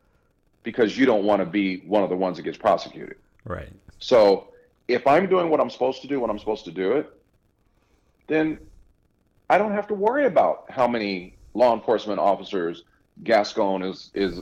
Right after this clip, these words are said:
Speaker 1: is, is gonna say he's gonna prosecute. 'Cause I, I'm, I'm gonna say it's not me. Y-, you know, I'm gonna, I'm gonna stay out of trouble. I think where we,
Speaker 2: Yeah.
Speaker 1: we, we get into a, and there's a lot of,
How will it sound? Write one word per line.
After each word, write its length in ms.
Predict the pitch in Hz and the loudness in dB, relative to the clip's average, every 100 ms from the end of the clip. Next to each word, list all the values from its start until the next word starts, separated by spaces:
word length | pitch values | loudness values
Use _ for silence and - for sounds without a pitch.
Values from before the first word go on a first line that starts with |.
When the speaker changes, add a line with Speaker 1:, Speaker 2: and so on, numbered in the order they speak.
| - | -4
Speaker 1:
is, 400 | 98 90 90 - | -2 -2 -6 -6
is 180 | 107 92 | -4 -2
gonna 220 | 107 101 | 2 2
say 220 | 95 104 92 | 4 2 4
he's 160 | 98 | 2
gonna 120 | 92 | 2
prosecute. 580 | 82 98 78 73 76 - _ _ - | 2 2 2 -4 -12 -12 _ _ 0
'Cause 120 | 214 | 4
I, 160 | 180 160 - | 6 4 2
I'm, 180 | 151 - | 0 2
I'm 120 | 156 | -2
gonna 120 | 156 | -2
say 140 | 147 160 | -2 0
it's 140 | 143 | 2
not 180 | 156 143 | 0 0
me. 280 | 220 - _ _ _ _ _ _ _ _ _ _ _ _ _ _ _ - | -4 -8 _ _ _ _ _ _ _ _ _ _ _ _ _ _ _ -16
Y-, 140 | - | -10
you 140 | 131 131 | -4 0
know, 320 | 131 156 - | 2 2 0
I'm 160 | 131 143 | -2 2
gonna, 300 | 135 127 - | 2 2 0
I'm 120 | 135 | -2
gonna 200 | 131 120 | -2 -2
stay 200 | - - | 0 2
out 100 | 127 | 2
of 80 | 113 | 2
trouble. 480 | 175 - 76 - _ _ - | -4 -2 -4 -8 _ _ -8
I 80 | 120 | -4
think 240 | 156 131 | -4 0
where 140 | 131 | 0
we, 260 | 127 127 113 | 2 0 -2
Speaker 2:
Yeah. 80 | 107 | -4
Speaker 1:
we, 340 | 127 123 110 - | -2 -4 -6 -6
we 160 | 120 | -4
get 180 | 113 123 | 2 2
into 560 | 117 - 120 110 104 - | 2 2 4 4 2 0
a, 440 | 101 98 90 90 - _ _ _ _ _ _ _ _ _ - | 2 2 2 -2 -6 _ _ _ _ _ _ _ _ _ -4
and 100 | 147 | 2
there's 180 | 185 175 | 4 4
a 60 | |
lot 320 | 120 104 104 110 | 4 4 4 2
of, 240 | 87 | 0